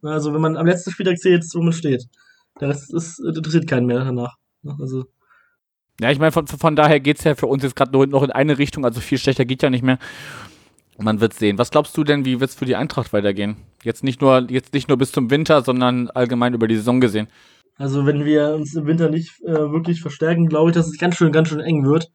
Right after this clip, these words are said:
Speaker 1: Aber auch mit, äh, guter Verstärkung wird, guter Verstärkung wird's ziemlich schwierig. Ähm, weil wir halt einfach, ja, nicht auf jeder Position überhaupt Spieler haben, die da eigentlich spielen. Ähm, gerade auf der Außenbahn, das ist halt ein bisschen problematisch.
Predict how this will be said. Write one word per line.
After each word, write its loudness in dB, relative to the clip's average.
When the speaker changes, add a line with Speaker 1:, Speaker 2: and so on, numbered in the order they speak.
Speaker 1:
Aber 2
auch 0
mit, -2
äh, 0
guter 2
Verstärkung 0
wird, 2
guter 0
Verstärkung -2
wird's -2
ziemlich -2
schwierig. 0
Ähm, 4
weil 0
wir 0
halt 0
einfach, -4
ja, -4
nicht -2
auf -2
jeder 4
Position 0
überhaupt 0
Spieler 2
haben, 4
die 4
da 4
eigentlich 0
spielen. 0
Ähm, 0
gerade 2
auf -2
der -8
Außenbahn, 2
das -2
ist -12
halt -4
ein -14
bisschen -2
problematisch. 0